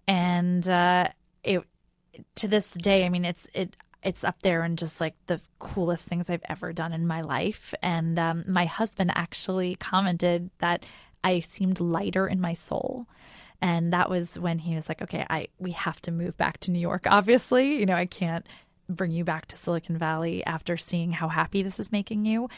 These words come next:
So, I don't know. I, I would encourage women to be more interesting, not be less interesting, because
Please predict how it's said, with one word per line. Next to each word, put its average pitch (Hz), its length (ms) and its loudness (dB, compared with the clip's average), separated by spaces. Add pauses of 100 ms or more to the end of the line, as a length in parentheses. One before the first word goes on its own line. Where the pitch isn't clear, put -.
(260)
So, 185 480 6 (300)
I 220 160 10
don't 214 120 6
know. 175 260 8
I, 208 340 8 (100)
I 262 480 4
would 220 140 2
encourage 208 480 0
women 185 320 4
to - 120 -4
be 196 160 0
more 208 560 8
interesting, 180 800 -2
not 214 320 6
be 196 160 -2
less 196 320 4
interesting, 175 580 2
because 170 520 0